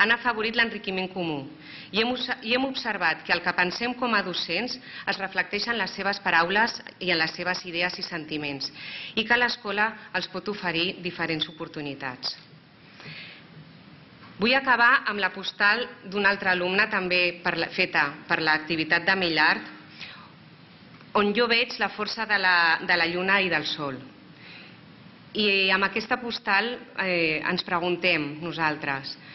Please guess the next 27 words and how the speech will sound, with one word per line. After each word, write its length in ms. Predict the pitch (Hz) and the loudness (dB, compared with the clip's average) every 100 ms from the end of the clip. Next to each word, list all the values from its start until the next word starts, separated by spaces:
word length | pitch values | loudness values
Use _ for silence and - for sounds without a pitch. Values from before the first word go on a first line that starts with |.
| - - | -10 2
«Hi 100 | 233 | 2
ha 60 | |
vida 260 | 220 190 226 | 2 0 0
després 380 | 233 - 185 180 | 0 -4 -6 -4
del 140 | 170 | -4
second, 360 | 170 160 151 151 | -6 -4 -6 -2
del 140 | 175 165 | -2 -2
second 340 | 170 156 143 | -4 -12 -12
chance?» 460 | - 147 190 214 - - - - - - - - - - - | -6 -4 -4 -6 -12 -20 -20 -20 -18 -16 -16 -18 -20 -14 0
Llavors 280 | 196 208 | 0 0
és 120 | 277 - | -6 -2
quan 220 | 254 220 | -2 -2
podem 320 | 208 214 226 | -2 0 0
dir 140 | 226 | -2
que 100 | 226 | -2
això 180 | 202 - | -4 -2
ha 60 | 208 | -4
estat 420 | - 202 220 220 - | -2 0 0 -2 -8
el 80 | 180 | -6
principi 760 | - 175 175 196 190 220 226 - | -2 -2 -2 -8 -4 -4 -4 -6
d'un 200 | 175 175 | -8 -8
procés, 640 | 175 160 - 139 135 - - - - - - | -6 -4 -4 -4 -6 -6 -14 -20 -20 -20 -6
d'una 220 | 190 220 | 2 4
nova 240 | 220 208 202 | 4 4 2
línia 280 | 196 196 196 | 2 -2 0
de 120 | 190 180 | 0 0
treball 400 | 170 170 185 | 4 6 6